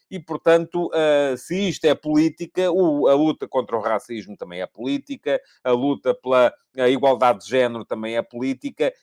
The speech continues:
e nessas a fifa mete-se. Não se mete nesta porque não quer hostilizar, ah, o, o, o Qatar, que é o seu parceiro de negócios neste momento. E, portanto, acho que têm estado muito bem as seleções que têm feito, ah, campanha,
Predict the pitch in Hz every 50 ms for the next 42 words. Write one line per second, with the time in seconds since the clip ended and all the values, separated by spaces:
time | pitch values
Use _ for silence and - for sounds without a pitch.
0 | _ - 143 139 131 131 131 131 127 - - 135 127 - - 131 117 - - 120
1 | 113 107 - 117 107 104 101 95 90 - - - - 190 214 214 214 - 233 226
2 | 226 226 _ 247 240 247 240 226 - - 226 - 247 226 _ 233 226 220 - -
3 | 226 226 214 202 - - - 196 190 175 165 160 143 120 117 135 139 135 143 143
4 | 139 - _ _ _ _ _ - 165 156 151 147 143 139 151 151 156 147 135 131
5 | 139 139 131 127 - 170 165 135 - 135 113 104 - - 127 127 135 131 - 185
6 | 180 170 - - 202 185 190 - 202 170 - - 202 196 170 165 175 175 151 170
7 | 165 151 - 139 127 120 120 110 101 - - 101 87 85 78 69 - - - -
8 | - 156 - - 170 165 - _ _ - - - 160 156 139 - - - 143 135
9 | 117 - - 110 101 95 107 139 190 214 190 151 151 143 147 151 151 151 - _
10 | _ _ _ - 165 160 - - 143 127 120 - - 135 139 127 - - - 131
11 | 123 120 110 - - 127 127 127 127 - 139 - - 123 120 113 110 104 98 -
12 | 139 127 120 110 - 139 131 127 127 127 131 131 123